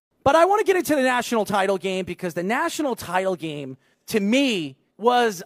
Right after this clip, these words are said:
a back and forth game really in the first half, and then it completely fell off in the second half with Clemson. Now, I know a lot of people, including me, thought Clemson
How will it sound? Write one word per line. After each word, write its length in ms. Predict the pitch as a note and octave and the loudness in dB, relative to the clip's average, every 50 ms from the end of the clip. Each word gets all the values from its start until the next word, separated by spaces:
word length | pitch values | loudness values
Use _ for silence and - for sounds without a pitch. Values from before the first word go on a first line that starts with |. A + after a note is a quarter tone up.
| _ - | _ -4
a 100 | - F#3+ | -4 -4
back 420 | F3 C#3+ - - A#3 B3+ D#4 - - | -4 -4 -2 0 2 2 0 0 -2
and 120 | D#4 B3+ | -6 -4
forth 360 | - - B3 A#3 A3 - - | -4 -2 -2 -2 -2 -4 -4
game 320 | - G#3+ G3+ G3 G3 F#3+ E3 | -4 -4 -2 -2 -4 -6 -6
really 380 | E3+ F#3 A#3 C#4 C#4+ C4+ C4 B3 | -6 -4 -2 0 0 0 0 -2
in 80 | A#3+ | -2
the 80 | A3 G3 | -4 -4
first 360 | - - G#3 G3+ F#3+ - - | -2 -2 -2 -2 -2 -4 -6
half, 380 | F#3 F3 D3+ C#3+ C#3 C3 C3 - - | -4 -4 -4 -2 -4 -6 -6 -8 -8
and 140 | F3+ F3 F#3 | -8 -6 -6
then 100 | F#3+ F#3+ | -6 -8
it 80 | F3+ | -8
completely 500 | - F#3+ F#3+ - - G#3 A3 - - F#3+ | -10 -12 -12 -10 -8 -8 -8 -8 -10 -14
fell 300 | - - - F#3+ E3+ D#3+ | -10 -2 -2 0 0 0
off 300 | D#3+ D#3+ D#3+ D3+ C3+ - | 0 0 0 0 -2 -4
in 60 | C#3+ | -12
the 80 | C3 A#2+ | -16 -16
second 340 | - - C#3+ B2 - C#3 A#2+ | -12 -12 -12 -12 -12 -14 -14
half 300 | A2+ B2 A2+ G#2+ G#2 _ _ _ _ _ _ _ - | -12 -12 -14 -14 -18 _ _ _ _ _ _ _ -14
with 120 | D#3 D#3 | -14 -12
Clemson. 480 | - - F3 D#3 C#3+ C3 - - G#2 - _ _ _ _ _ - | -10 -4 -4 -4 -4 -4 -12 -16 -20 -20 _ _ _ _ _ -6
Now, 400 | - G#3+ A#3 A#3+ A3+ A3 - - _ - | 0 2 2 2 2 0 -2 -6 _ -2
I 120 | G#3+ A#3 | -2 2
know 260 | B3 C4 D4+ D#4+ D#4 D4+ | 4 8 10 10 10 10
a 40 | |
lot 200 | C#4 C#4 C4+ C4+ | 10 8 6 6
of 80 | C4+ - | 4 2
people, 280 | A3 A#3 A#3 - A#3 A3+ | 0 -4 -4 -4 -4 -4
including 420 | F#3+ - G#3 C4 C#4 C#4 B3+ A#3+ | -4 -2 -2 -2 0 0 -2 -2
me, 300 | A3 G#3 G3 G3+ G#3 G3+ | -2 -2 -2 -2 -4 -6
thought 320 | - - - G#3+ G3+ G3 | -8 -2 0 0 0 -2
Clemson 640 | - - - A3 A#3 A#3 - - G#3+ G3 F#3 F3+ | -4 -4 -4 -2 -2 -4 -6 -6 -6 -6 -6 -8